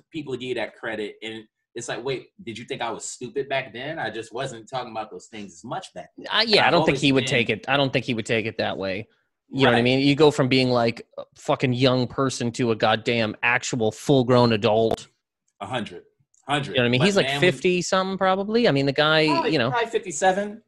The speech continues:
Speaker 2: Yeah,
Speaker 1: fifty-seven.
Speaker 2: that's
Speaker 1: You know
Speaker 2: crazy.
Speaker 1: what I
Speaker 2: But I
Speaker 1: mean?
Speaker 2: love, that's one of my favorite things about comedy is, is that. It's not like, it's not like, um, you know, hockey or something where, where the best of it is your younger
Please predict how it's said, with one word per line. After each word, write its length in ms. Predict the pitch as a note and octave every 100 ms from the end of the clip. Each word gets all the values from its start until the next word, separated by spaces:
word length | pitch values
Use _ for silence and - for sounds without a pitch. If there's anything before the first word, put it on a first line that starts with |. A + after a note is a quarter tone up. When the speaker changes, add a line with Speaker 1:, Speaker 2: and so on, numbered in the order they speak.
| _
Speaker 2:
Yeah, 200 | - E3
Speaker 1:
fifty-seven. 400 | G#2+ G3 G#3 A3
Speaker 2:
that's 140 | E3+ -
Speaker 1:
You 20 |
know 40 |
Speaker 2:
crazy. 200 | - G3
Speaker 1:
what 120 | D3 C#3+
I 40 |
Speaker 2:
But 80 | E3+
I 80 | F#3+
Speaker 1:
mean? 80 |
Speaker 2:
love, 180 | G3+ A#3
that's 160 | A3+ A3+
one 80 | C4
of 40 |
my 80 | F#3
favorite 240 | F#3 F3 D#3
things 160 | E3
about 440 | C#3+ C3 D3 E3+ -
comedy 580 | D#3+ B2+ A#2+ A#2 A#2 A#2 - - -
is, 200 | C#3+ C3 C3 A2+ -
is 300 | C#3 B2+ A#2
that. 440 | A#2+ C3 A#2+ G#2+ C#3+
It's 160 | -
not 140 | F#3 D3+
like, 220 | C#3+ C3+
it's 200 | D3 -
not 180 | D#3+ A#2+
like, 300 | B2+ B2 -
um, 480 | B2 A#2+ A2+ A2+ A2 _ - _ _ _ _ _ F#3+
you 140 | G3
know, 400 | D3 B2+ B2+ A#2+ - - - -
hockey 500 | - D3 C3+ C#3 A#2
or 80 | A2+
something 440 | - A2+ A2 G#2+
where, 400 | B2 A#2 A2 G#2+
where 640 | A#2+ A#2 A2 G#2+ G#2 - - -
the 80 | B2+
best 380 | A#2 C#3+ C#3 -
of 100 | C3
it 140 | B2
is 280 | C3 B2+ A#2+
your 140 | B2+ A#2+
younger 640 | A#2 A#2+ A#2+ A#2 A2